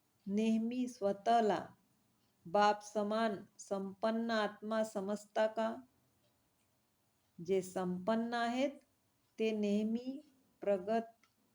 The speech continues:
प्रगती करत राहतील. बाप सागर आहे, मुलं मास्टर सागर आहेत. प्रत्येक गुण चेक करा.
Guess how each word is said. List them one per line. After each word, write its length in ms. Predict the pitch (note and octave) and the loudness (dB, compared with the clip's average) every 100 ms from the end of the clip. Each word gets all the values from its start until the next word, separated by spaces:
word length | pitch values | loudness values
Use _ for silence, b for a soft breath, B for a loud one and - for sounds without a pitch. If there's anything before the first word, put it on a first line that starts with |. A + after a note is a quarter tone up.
| _ | _
प्रगती 640 | G#3 F#3+ A3 A3 B3+ C4 B3+ | 0 0 -2 -2 -2 -2 0
करत 380 | G3+ G#3 G#3+ G3+ | 2 2 0 0
राहतील. 500 | F#3+ F3 F3+ E3 - - - _ _ _ _ _ _ _ _ _ _ _ _ _ _ _ _ _ _ _ _ _ _ _ - | 0 0 -2 -6 -8 -20 -20 _ _ _ _ _ _ _ _ _ _ _ _ _ _ _ _ _ _ _ _ _ _ _ -12
बाप 460 | F3 G3+ G#3 A3 - | 0 6 6 6 2
सागर 640 | - G#3 F3+ D#3+ G3+ G3 | 0 2 2 6 8 8
आहे, 440 | F3 E3+ D#3+ - _ _ _ _ _ _ _ _ _ _ _ _ | 4 0 -6 -12 _ _ _ _ _ _ _ _ _ _ _ _
मुलं 440 | G3+ A3 A#3 B3+ D4 - _ _ _ - | -2 0 2 0 -4 -10 _ _ _ -4
मास्टर 580 | F#3+ G#3 G#3+ - B3 A#3+ | 2 4 2 0 0 2
सागर 480 | A#3 G#3 G3 G#3+ G3 | 4 4 6 4 4
आहेत. 320 | F3 E3+ E3 - _ _ _ _ _ _ _ _ _ _ _ _ _ _ _ _ _ _ _ _ - _ _ _ - | 2 0 -4 -10 _ _ _ _ _ _ _ _ _ _ _ _ _ _ _ _ _ _ _ _ -20 _ _ _ -2
प्रत्येक 580 | A3 G#3+ - - B3+ A3+ | 2 2 -2 -2 0 0
गुण 340 | F#3+ B3 B3 - - _ _ - | 0 0 0 -2 -12 _ _ 0
चेक 360 | A3+ A3 - | 2 2 2
करा. 260 | F#3+ D#3+ | 2 4